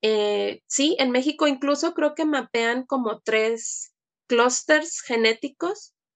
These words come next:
en, en todo el país, y se, o sea, totalmente diferentes, como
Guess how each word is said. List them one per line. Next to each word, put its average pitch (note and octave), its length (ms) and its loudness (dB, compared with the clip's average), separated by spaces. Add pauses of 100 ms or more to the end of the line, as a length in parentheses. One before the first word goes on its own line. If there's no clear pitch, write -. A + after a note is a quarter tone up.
(220)
en, G#3+ 480 -2
en G#3+ 200 -4
todo A3 160 0
el B3 100 -4
país, B3+ 360 -2 (360)
y A#3 160 -2
se, A3+ 240 2
o A#3 100 4
sea, A3+ 200 0
totalmente C#4 680 2
diferentes, B3 540 -4
como G#3+ 360 -4